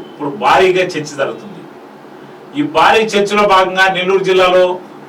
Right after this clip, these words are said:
ముగ్గురు ఎమ్మెల్యేలు వైసీపీని వీడి వెళ్ళిపోయారు. ఒక రాజ్యసభ సభ్యుడు వైసీపీకి గుడ్ బై చెప్పి వీరు నలుగురు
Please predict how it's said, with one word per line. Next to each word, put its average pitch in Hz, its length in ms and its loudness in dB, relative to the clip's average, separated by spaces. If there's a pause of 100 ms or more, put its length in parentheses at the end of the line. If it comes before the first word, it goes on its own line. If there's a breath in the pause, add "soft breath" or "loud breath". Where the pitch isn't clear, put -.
(120)
ముగ్గురు 185 340 2 (100)
ఎమ్మెల్యేలు 185 460 2 (100)
వైసీపీని 175 600 0
వీడి 160 220 0
వెళ్ళిపోయారు. 160 500 0 (160)
ఒక - 100 -6 (140)
రాజ్యసభ 165 420 0 (100)
సభ్యుడు 160 300 -2 (160)
వైసీపీకి 156 680 -4
గుడ్ 135 180 -8
బై 156 80 2 (120)
చెప్పి 147 260 -8 (440 loud breath)
వీరు 147 200 -2 (100)
నలుగురు 185 380 4